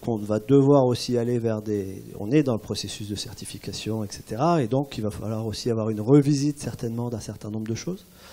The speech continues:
Donc on a fait pas mal de choses à l'envers en termes de processus, je veux dire.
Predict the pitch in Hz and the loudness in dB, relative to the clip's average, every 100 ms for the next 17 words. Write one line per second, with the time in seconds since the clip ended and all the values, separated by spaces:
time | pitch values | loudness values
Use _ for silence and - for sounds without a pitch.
0 | - - - 147 - 123 123 - 156 147 | -20 -20 -2 0 2 2 2 0 0 2
1 | 143 147 139 135 - 143 139 143 143 139 | 2 4 2 2 0 -2 0 2 2 2
2 | 165 165 131 - 151 147 127 - - - | 2 0 -2 -2 -4 0 -2 -2 -2 0
3 | 139 139 - 143 - - - 123 123 | 0 -2 -8 -14 -16 -20 -12 -12 -10